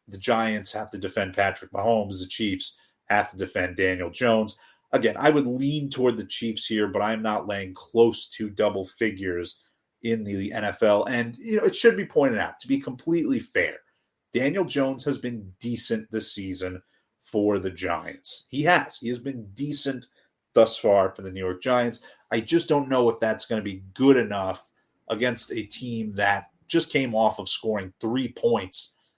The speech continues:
in a contest, I think that we could see a Chiefs team that looks to just absolutely take out their early season frustrations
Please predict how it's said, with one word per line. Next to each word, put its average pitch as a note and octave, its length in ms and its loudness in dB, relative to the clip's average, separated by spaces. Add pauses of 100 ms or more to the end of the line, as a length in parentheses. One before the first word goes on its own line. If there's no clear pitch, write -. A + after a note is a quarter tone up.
(120)
in B2 140 0
a A2 60 -2
contest, G#2+ 640 0
I A2+ 100 0
think A2 200 -8
that A2 80 2
we G#2 120 -2
could G2+ 160 -8
see G#2+ 140 -2
a F#2 80 -2
Chiefs - 560 -6
team F2 240 -8
that F#2 180 -10
looks G#2+ 240 -6
to F#2+ 80 -16
just F#2+ 300 -8
absolutely G2 800 -4 (440)
take C3 360 2
out A2 320 8
their G2 260 -2
early A2+ 300 4
season F#2+ 420 -2
frustrations F#2+ 880 -6